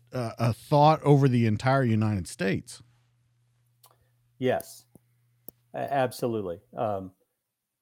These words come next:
Speaker 2: you know, what, um, being able to look at it back in and talk to friends and things like that, I was, I was very happy. Like, um, the, the, when I was, when I was at the White House,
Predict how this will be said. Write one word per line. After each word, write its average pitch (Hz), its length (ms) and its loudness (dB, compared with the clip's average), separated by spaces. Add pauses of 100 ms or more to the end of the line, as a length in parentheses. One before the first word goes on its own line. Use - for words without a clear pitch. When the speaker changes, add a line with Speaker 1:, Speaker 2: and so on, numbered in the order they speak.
(960)
Speaker 2:
you 131 80 -6
know, 104 140 -4
what, 120 320 -4 (100)
um, 101 420 -4 (500)
being 151 180 0
able 120 200 -2
to 110 80 -4
look 147 260 -2
at 117 180 2
it 104 180 -6 (680)
back 123 280 -2
in 131 220 -2
and 110 160 -8
talk - 280 -6
to 113 80 -6
friends 117 360 -4
and 110 180 -8
things 104 320 -10
like 101 260 -8
that, 101 360 -8
I 110 60 -6
was, 101 220 -12 (380)
I 107 60 -4
was 101 120 -6
very 113 280 2
happy. 110 460 -4
Like, 101 260 -6 (120)
um, 104 320 -10 (920)
the, 104 240 -4 (560)
the, 107 380 -4 (100)
when 123 180 -6
I 151 140 4
was, 123 360 0
when 127 160 -2
I 143 100 2
was 131 160 -2
at 127 100 -2
the 117 80 -2
White 110 260 -2
House, 104 380 -6